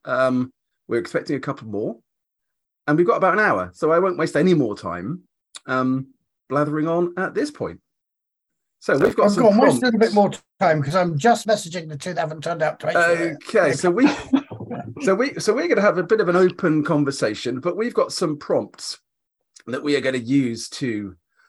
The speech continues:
Speaker 1: uh, to, to, to kind of kick off, um, our conversations. And these are prompts that we've been thinking about.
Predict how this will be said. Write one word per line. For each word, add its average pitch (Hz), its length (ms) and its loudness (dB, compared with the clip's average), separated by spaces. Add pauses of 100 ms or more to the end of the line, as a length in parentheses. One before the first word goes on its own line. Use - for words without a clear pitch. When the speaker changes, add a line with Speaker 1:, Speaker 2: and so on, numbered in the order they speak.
(180)
Speaker 1:
uh, 101 440 -4
to, 98 480 -6
to, - 240 -16
to - 100 -14
kind 139 220 -4
of 135 60 -10
kick 254 200 -4
off, - 380 -4 (140)
um, 117 440 -8 (120)
our 120 200 0
conversations. 107 760 -6
And 143 80 -10
these 233 160 -8
are 196 80 -14
prompts 131 400 -2
that 131 180 0 (520)
we've 131 180 -4
been 123 180 -4
thinking 135 360 -2
about. 135 520 -4